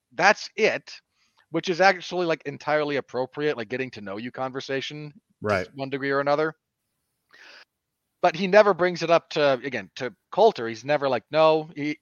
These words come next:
Speaker 1: I mean, the thing he says is, you know, his motivation at one point is like, you know, "I've got a daughter and I plan on getting back to her." And again, that makes sense, but there's a
Speaker 2: So
Speaker 1: lot that's left for the audience, like,
Speaker 2: Right.
Speaker 1: that
Speaker 2: I
Speaker 1: we
Speaker 2: was gonna
Speaker 1: pick
Speaker 2: say, like,
Speaker 1: up.
Speaker 2: what normal person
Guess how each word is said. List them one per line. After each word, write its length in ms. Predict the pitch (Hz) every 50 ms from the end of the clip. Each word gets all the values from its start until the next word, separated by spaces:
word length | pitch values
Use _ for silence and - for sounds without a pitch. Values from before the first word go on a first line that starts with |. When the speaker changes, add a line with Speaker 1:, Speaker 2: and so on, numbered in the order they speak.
| _
Speaker 1:
I 40 | -
mean, 120 | 139 156 151
the 100 | 156 151
thing 160 | - - 202
he 80 | 170
says 240 | 151 - 220 226 185 160
is, 100 | 147 147
you 120 | 147 147
know, 100 | 131 120
his 160 | 110 131 123 123
motivation 520 | 151 156 147 127 113 151 175 - - 135
at 60 | 120 104
one 160 | 117 117 110
point 140 | - 120 117
is 60 | 110
like, 80 | 120 113
you 60 | 127
know, 60 | 117
"I've 200 | 92 110 113 - _ _
got 200 | - 127 131 139
a 60 | 135
daughter 560 | 107 87 - 120 143 160 - 175 175 - 139 - _ _ _ _ _ _ _ _ _ _ _ -
and 140 | 120 120
I 120 | 127 135 135 - _ _
plan 280 | - - 135 143 151 139
on 100 | 135 131
getting 220 | 127 120 117 117
back 300 | 95 135 160 170 - -
to 160 | - - 98 78
her." 120 | 71 - -
And 160 | 110 107 87 _ _ _ _ _ _ _ _ _ _ _ -
again, 260 | 135 151 160 113 202
that 200 | - 131 131 117
makes 220 | 127 127 120 - -
sense, 320 | - 202 190 175 156 -
but 200 | _ 131 120 113 - _ - - - - _ _ _ _
there's 160 | 165 175 165
a 60 | 185
Speaker 2:
So 60 | 175 165
Speaker 1:
lot 220 | 180 196 214 - -
that's 160 | 208 165 -
left 360 | 160 170 170 165 160 - -
for 180 | - - 175 160
the 160 | 139 139 123 -
audience, 760 | 131 135 143 156 160 165 165 170 180 190 - - - - - _ _ _
like, 120 | 135 135 160
Speaker 2:
Right. 300 | 175 156 135 127 - -
Speaker 1:
that 120 | 143 147 - 135 131 135
Speaker 2:
I 80 | 202
Speaker 1:
we 60 | 254
Speaker 2:
was 100 | 262 -
gonna 100 | - 311
Speaker 1:
pick 100 | 269 269 254
Speaker 2:
say, 40 | 233
like, 160 | 156 120 80
Speaker 1:
up. 80 | 76 - _ _
Speaker 2:
what 260 | - 180 269 415 -
normal 460 | 320 262 233 220 214 214 214 208 190 175
person 680 | 165 160 160 147 151 147 - 117 104 101 98 98